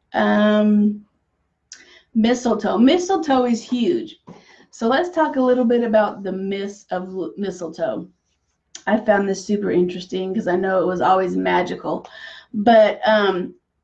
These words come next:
the history and the folklore of mistletoe started with w-, way, way back.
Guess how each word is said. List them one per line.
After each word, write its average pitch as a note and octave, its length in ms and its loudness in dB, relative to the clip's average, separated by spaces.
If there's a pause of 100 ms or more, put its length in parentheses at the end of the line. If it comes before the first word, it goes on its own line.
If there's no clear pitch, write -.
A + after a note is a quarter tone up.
(260)
the G#3+ 100 -2
history C4+ 1000 -4
and G#3+ 300 4
the G3+ 80 -6
folklore G3+ 1300 -4
of D#3+ 360 -4 (180)
mistletoe F3+ 840 -6 (680)
started C#4+ 1000 0
with G3 440 0
w-, F#3 460 -4 (120)
way, G3 800 2
way F#3+ 400 0
back. A2+ 440 -6